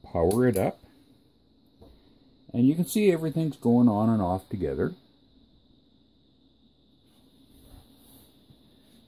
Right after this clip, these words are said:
And if you watch the,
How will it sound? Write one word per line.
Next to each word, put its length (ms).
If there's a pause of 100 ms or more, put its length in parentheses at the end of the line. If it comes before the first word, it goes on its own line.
(280)
And 880
if 240
you 160
watch 540 (1500)
the, 460